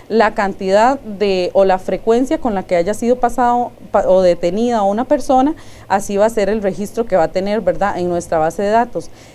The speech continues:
El exacto aproximado ahorita no lo manejo, pero se lo puedo hacer saber por medio de la oficina de prensa.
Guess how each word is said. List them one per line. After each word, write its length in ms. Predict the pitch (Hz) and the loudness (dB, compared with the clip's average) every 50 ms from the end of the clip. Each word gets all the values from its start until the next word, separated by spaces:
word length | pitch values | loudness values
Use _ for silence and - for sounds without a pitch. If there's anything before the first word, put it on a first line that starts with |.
| - - - - - - - | -20 -20 -20 -20 -20 -12 0
El 680 | - 226 220 226 226 226 226 226 226 226 226 226 220 208 - | 2 4 4 4 4 2 2 2 0 0 -2 -2 -4 -4 0
exacto 540 | - 226 262 - - 269 285 - - - 359 | 2 2 2 2 0 0 -2 -2 -2 -4 -4
aproximado 680 | 320 - 262 240 233 240 226 214 208 233 262 311 320 302 | -2 0 -2 -2 -2 -2 -4 -2 0 2 2 2 4 2
ahorita 360 | 247 220 226 226 233 247 254 | 2 0 0 -2 0 0 2
no 120 | 247 247 | 2 2
lo 80 | 254 254 | 2 2
manejo, 380 | 262 233 214 226 254 294 381 | 2 0 0 -2 -2 -2 -2
pero 240 | 370 - 254 196 180 | -2 -2 0 0 0
se 120 | - 208 185 | -2 -2 -4
lo 80 | 170 | -4
puedo 200 | - - 180 185 | -2 -2 0 0
hacer 260 | 202 - 233 202 208 | 0 0 -2 -4 -4
saber 400 | 202 190 - 214 196 180 190 190 | -8 -6 -2 0 2 2 2 0
por 140 | - 208 190 | 0 -4 -4
medio 200 | 180 175 160 170 | -2 -2 -2 -2
de 40 | 185 | -2
la 80 | 190 185 | -2 -4
oficina 380 | - 180 151 - 160 160 175 | -6 -8 -8 -6 -6 -4 -4
de 40 | 175 | -4
prensa. 380 | - - 262 285 294 269 - | -4 -2 -2 0 -2 -2 -4